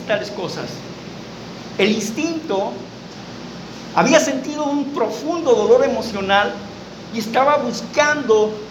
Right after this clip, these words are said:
una manera de cómo atenuar ese dolor,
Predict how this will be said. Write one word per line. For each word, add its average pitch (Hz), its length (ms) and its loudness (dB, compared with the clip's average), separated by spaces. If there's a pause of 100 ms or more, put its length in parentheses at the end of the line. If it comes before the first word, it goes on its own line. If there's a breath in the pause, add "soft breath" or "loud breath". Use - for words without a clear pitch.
una 277 260 2
manera 247 640 6
de 208 180 0
cómo 262 400 2 (180)
atenuar 226 760 4
ese 214 260 0
dolor, 165 380 -2